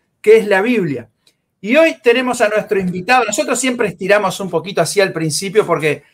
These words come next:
sabemos que como buenos uruguayos, a las siete la gente de repente se va arrimando. Ya tenemos algunos amigos, Nelly que nos saluda, Leticia, desde Progreso con un rico mate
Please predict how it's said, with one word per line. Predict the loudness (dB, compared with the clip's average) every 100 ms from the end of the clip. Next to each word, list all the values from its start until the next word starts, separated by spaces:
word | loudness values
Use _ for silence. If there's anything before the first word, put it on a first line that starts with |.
| _
sabemos | _ -2 2 4 2 0
que | -2
como | -2 0
buenos | 2 0 -2
uruguayos, | 0 0 4 2 2 -2 -4 _ _ _ _ _ _ _
a | -2
las | 0 0
siete | 0 6 6 6 4 4
la | 4
gente | 0 -4 -4 -2
de |
repente | -2 -2 -4 -6
se | -6 -2
va | 0
arrimando. | -2 -2 0 0 0
Ya | -2 -2
tenemos | -2 -4 -6 -4
algunos | -4 -4 -4 -6 -10 _ _
amigos, | -6 -2 -2 2 2 2
Nelly | 0 0
que | -2 -2
nos | -2
saluda, | -2 -2 0 2 4 4
Leticia, | 2 0 -2 -4 -4 -2 -2 -4 _ _ _ _ -6
desde | -2 -2
Progreso | -2 0 4 2 2 -4
con | -4
un | -4
rico | -4 -4 -2 2
mate | 2 2 0 -2